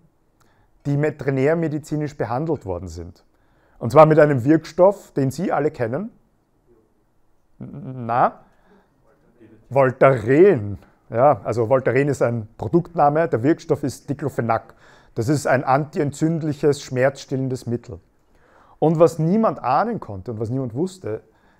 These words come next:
ist, dass wenn, ähm, dass das für die Geier einfach schon durch ihren extrem guten Magen in, in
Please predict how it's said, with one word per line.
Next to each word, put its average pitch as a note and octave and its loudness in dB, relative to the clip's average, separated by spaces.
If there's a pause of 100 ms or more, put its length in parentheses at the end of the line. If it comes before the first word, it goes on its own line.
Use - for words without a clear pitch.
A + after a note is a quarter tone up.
(140)
ist, - -4 (300)
dass - -2
wenn, D#3+ -2 (380)
ähm, B2+ 2 (180)
dass C3+ -4
das D3 -8
für C#3 -6
die C3+ -8
Geier D#3 0
einfach B2+ -8
schon C#3+ -4 (720)
durch - -2
ihren D#3+ 4
extrem F#3+ -2 (320)
guten F#3+ -2
Magen C#3 0 (580)
in, D#3+ 0 (720)
in D3+ -2